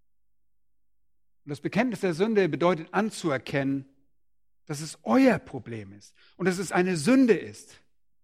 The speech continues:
Das ist von elementarster Bedeutung für geistliches Wachstum.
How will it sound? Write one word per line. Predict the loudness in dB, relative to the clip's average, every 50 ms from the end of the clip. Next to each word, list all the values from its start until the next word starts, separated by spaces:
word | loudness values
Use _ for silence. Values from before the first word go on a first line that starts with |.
| _ _ _ _ _ _ _ _ _ _ _ _ _ _ _ _ _ _ _ _ _ _ _ _ _ _ _ -10
Das | -8 -8 -6
ist | -8 -10 -6
von | -6 -4 -4
elementarster | -4 -4 -4 -4 -4 -4 -2 -2 -2 -2 -2 -4 -6
Bedeutung | -6 -6 -2 0 0 0 0 -2 -6
für | -6 -8 -8
geistliches | -6 -4 -6 -6 -6 -8 -10 -12 -10 -12
Wachstum. | -14 -14 -14 -16 -20 -16 -16 -16 -16